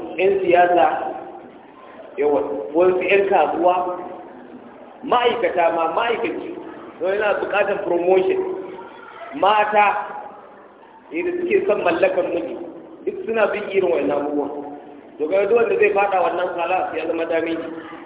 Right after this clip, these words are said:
الناقض الثامن، مظاهرة المشركين. Mutum ya kasance yana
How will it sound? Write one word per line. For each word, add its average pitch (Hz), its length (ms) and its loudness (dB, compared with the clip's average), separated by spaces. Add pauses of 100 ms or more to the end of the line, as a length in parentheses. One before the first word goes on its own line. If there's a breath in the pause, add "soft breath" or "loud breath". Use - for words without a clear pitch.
(460)
الناقض 226 480 0
الثامن، 214 680 2
مظاهرة 185 560 -2
المشركين. 175 720 -8 (1000)
Mutum 160 220 -10
ya 240 80 2
kasance 226 400 -2
yana 214 200 2